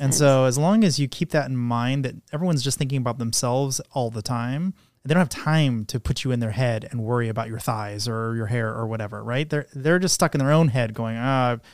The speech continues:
know, I got this back acne or something," <laughs> whatever their problem is, you know what I mean? And, and so if you, um, if you just kind of relax and just say, "Well, it's p-, probably everyone's insecure."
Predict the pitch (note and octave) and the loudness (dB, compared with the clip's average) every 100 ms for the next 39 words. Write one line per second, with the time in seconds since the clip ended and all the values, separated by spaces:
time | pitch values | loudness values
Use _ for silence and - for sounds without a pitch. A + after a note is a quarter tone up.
0 | _ - - - A#2+ A#2+ C3 B2 A2+ - | _ -20 -20 -10 -6 -2 -2 -2 -4 -6
1 | C3+ B2 C3 C3+ - A#2+ B2 B2+ A#2+ A2+ | -10 -4 0 0 0 -4 -4 -4 -4 -2
2 | A2+ E3 D#3 D#3 G#3+ E3 D#3 D3 C#3+ C#3+ | 4 4 6 6 8 10 8 8 6 6
3 | D3 D3 C3+ A#2+ B2 A#2+ B2 C3+ C3 B2+ | 6 6 4 2 -2 -2 -2 -2 0 0
4 | C3 D3 D#3+ C3 A#2+ - - - - - | 0 0 0 -2 -6 -12 -18 -20 -20 -20
5 | _ C#3+ C3 E3 D3 C#3+ C#3 C#3+ _ - | _ -4 2 6 6 6 4 0 _ -8
6 | D3 - D#3+ D#3+ D#3 D#3 D3+ D3+ D3 - | -6 0 4 6 6 4 4 2 0 -4
7 | - C#3+ C3+ B2+ B2 B2+ C3 _ _ _ | -4 0 2 4 2 -2 -6 _ _ _
8 | _ - - D3 C3+ D#3 - F#3 B2 A2+ | _ -12 -6 -4 -2 -4 0 0 2 0
9 | B2 C#3 - - - B2+ A2+ - A#2+ A#2 | 0 0 0 -2 0 -4 -2 -2 -2 0
10 | B2 B2 - - _ - F#3+ F#3+ D#3+ C#3 | 0 -2 -6 -14 _ -6 -2 -2 -4 -4
11 | C#3 C3+ B2+ A#2+ A2+ - - A2+ A2 | -2 0 0 -2 -4 -6 -6 -8 -8